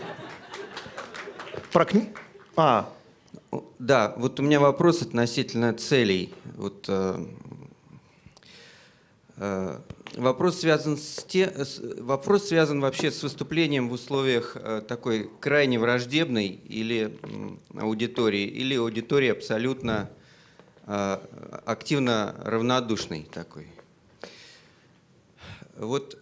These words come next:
Speaker 2: эм, м, вопрос первый связан с тем, э, как вы считаете, стоит ли в, в этой ситуации, э, открыто декларировать свою цель, то есть, э,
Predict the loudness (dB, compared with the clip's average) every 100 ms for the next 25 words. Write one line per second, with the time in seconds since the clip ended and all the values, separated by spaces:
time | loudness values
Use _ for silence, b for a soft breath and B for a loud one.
0 | _ -8 -4 -2 -2 -6 b b b b
1 | b b b b b b b b b _
2 | _ _ _ _ -12 -10 -8 -10 -14 -20
3 | b b b b b b b _ -20 -20
4 | -20 _ _ _ _ _ -16 -12 -2 -2
5 | 0 -2 -2 0 2 2 0 2 2 2
6 | -4 -2 0 0 -4 -6 -6 -2 -2 -2
7 | -4 0 0 0 -2 -8 -4 0 0 0
8 | -4 -4 -6 0 0 0 -6 -4 2 2
9 | 2 -2 -2 -2 -6 B B B B -10
10 | -4 0 0 -2 -6 -14 -18 -4 -4 -2
11 | -2 0 0 0 -2 -4 -16 -12 -4 0
12 | 2 2 0 -2 -6 -6 -4 -4 -6 -8
13 | -8 -8 -16 -18 -18 -20 -18 -16 -14 -14